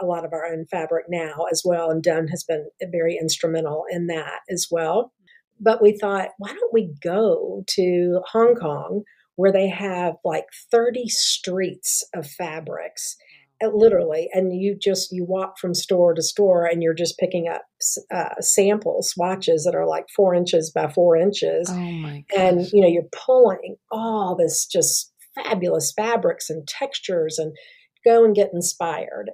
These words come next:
Speaker 1: And so we did, and we thought we were gonna extend Little English to size fourteen at the time. And then, um, we met with our manufacturer over there that we had been introduced to and spoke to them.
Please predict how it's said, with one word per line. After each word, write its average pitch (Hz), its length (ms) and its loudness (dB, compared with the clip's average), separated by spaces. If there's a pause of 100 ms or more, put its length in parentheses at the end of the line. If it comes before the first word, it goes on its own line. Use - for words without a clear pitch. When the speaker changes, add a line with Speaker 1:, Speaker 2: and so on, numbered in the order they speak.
Speaker 1:
And 185 400 -4
so 180 680 -2
we 202 160 4
did, 170 380 2
and 208 80 2
we 165 160 0
thought 311 240 0
we 196 80 8
were 170 80 4
gonna 165 180 2
extend 170 500 -4
Little 170 220 2
English 160 300 -2
to 170 120 -2
size 156 340 -2
fourteen 170 560 -4
at 165 80 -6
the 160 80 -14
time. 156 560 -10 (460)
And 196 240 -2
then, 196 600 0
um, 185 580 -10 (140)
we 196 360 -2
met 180 280 2
with 185 160 -2
our 170 280 -2
manufacturer 180 840 -2
over 170 160 0
there 170 260 0
that 180 140 0
we 175 140 -6
had 165 100 -4
been 165 180 -4
introduced 165 600 -6
to 170 480 2
and 165 520 -6
spoke 170 360 -2
to 180 100 -4
them. 160 380 -4